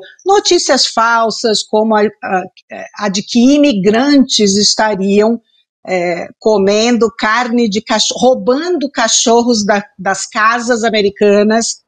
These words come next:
Isso foi uma, uma notícia falsa que surgiu lá do estado do Ohio. Os moderadores, o, o moderador, ele foi muito rápido, o pessoal do fact-checking foi muito rápido, li-, eles ligaram para o prefeito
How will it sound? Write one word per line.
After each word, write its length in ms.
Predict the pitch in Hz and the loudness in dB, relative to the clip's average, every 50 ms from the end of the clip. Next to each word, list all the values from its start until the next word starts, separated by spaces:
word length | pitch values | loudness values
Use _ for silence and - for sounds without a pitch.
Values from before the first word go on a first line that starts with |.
| _ _ _ _ _ _ - | _ _ _ _ _ _ -10
Isso 260 | 220 220 208 - 233 | -6 -4 -4 -4 -2
foi 200 | - - 247 247 | 0 0 2 2
uma, 280 | 247 240 233 240 233 - - | 2 2 2 0 0 -2 -2
uma 220 | 220 214 226 226 | -2 0 2 2
notícia 640 | 226 226 220 - - 233 226 - - 233 220 214 214 - - - | 2 2 0 0 -2 -4 -2 -2 0 0 0 0 -2 -6 -6 -4
falsa 460 | - 220 220 226 233 247 - - 226 | -2 0 2 0 0 -2 -2 -4 -4
que 120 | - 226 202 | -4 -4 -4
surgiu 480 | - - 220 196 190 170 190 214 208 | -2 0 0 0 0 0 2 2 4
lá 180 | 202 208 208 277 | 4 4 2 2
do 100 | 277 277 | 0 -2
estado 360 | 285 - - 247 226 226 202 | -4 -4 -2 -2 -2 0 0
do 100 | 202 220 | 0 0
Ohio. 540 | 214 180 165 180 180 190 190 190 202 208 208 - _ _ _ _ _ _ - | 0 0 0 0 0 0 2 2 2 2 0 -4 _ _ _ _ _ _ -6
Os 200 | - 294 359 330 | -2 -2 0 0
moderadores, 920 | 330 320 302 233 269 262 262 254 233 202 226 220 220 226 208 202 202 202 | 0 0 0 2 2 2 2 0 0 0 0 2 2 2 2 0 -2 -2
o, 160 | 240 269 - | -4 -6 -8
o 260 | - 269 285 302 320 | -6 -4 -4 -2 0
moderador, 760 | 302 277 262 233 233 226 220 220 208 190 196 196 196 190 185 185 - _ _ - | 2 2 0 0 0 0 0 0 0 2 2 2 4 2 2 -2 -4 _ _ -2
ele 220 | 214 208 208 202 | 0 0 2 0
foi 340 | 196 - - 202 202 202 196 | -2 -2 0 2 2 4 4
muito 340 | 202 208 226 262 294 262 285 | 2 2 0 0 -2 -2 -4
rápido, 460 | 254 - 226 226 247 247 247 208 185 | -4 -2 -2 -2 -2 -2 -2 -2 -2
o 60 | 202 | -2
pessoal 340 | - 208 196 190 214 202 202 | 0 0 0 0 0 0 0
do 60 | 190 | -2
fact-checking 920 | 185 - 190 185 196 - - - - - - 226 214 247 262 - - 220 202 | -2 -2 0 0 0 -2 -6 -8 -6 -4 -2 0 0 0 -2 -2 -4 -4 -2
foi 120 | - 220 | 0 2
muito 240 | 214 233 240 - 254 214 | 2 2 2 0 0 -2
rápido, 380 | 214 214 214 220 - _ - 240 | -2 -2 -4 -4 -6 _ -4 -4
li-, 440 | 240 240 233 294 247 233 214 220 - | -2 0 0 0 0 0 -2 -2 -2
eles 240 | 220 220 220 220 220 | -4 -4 -2 -2 -2
ligaram 680 | 247 285 226 220 247 247 240 285 - 269 - 311 285 | 0 0 2 2 2 2 2 2 2 2 2 0 0
para 220 | 269 262 240 240 240 | 0 0 0 2 0
o 60 | 240 | 0
prefeito 1080 | - 262 269 339 - - _ _ - 254 269 330 349 339 330 - _ - 214 185 175 | 0 0 0 0 0 -4 _ _ -2 -2 0 0 0 -2 -2 -4 _ -4 -2 -2 -2